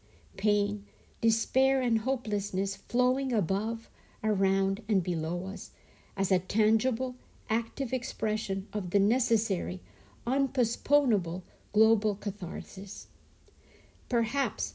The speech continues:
our hearts had realized that we needed our own geological event to reset the tectonic plates of our relationship and the awareness of the love we share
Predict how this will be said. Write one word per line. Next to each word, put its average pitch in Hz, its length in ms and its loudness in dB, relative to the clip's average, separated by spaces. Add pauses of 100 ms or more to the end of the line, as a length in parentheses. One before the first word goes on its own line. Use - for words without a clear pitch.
(100)
our 220 200 2
hearts 269 440 -4
had 220 160 -2
realized 208 560 -2
that 226 160 0
we 220 120 0
needed 240 380 2
our 196 260 0
own 247 340 0 (260)
geological 214 920 2
event 196 480 0 (380)
to 262 120 0
reset 226 720 0
the 208 100 4
tectonic 226 640 -2 (100)
plates 214 480 -4
of 196 160 0
our 180 160 0
relationship 196 880 -2 (520)
and 240 140 4
the 254 120 4
awareness 240 640 2
of 185 160 -4
the 196 120 2
love 220 440 2
we 233 160 0
share 220 500 -2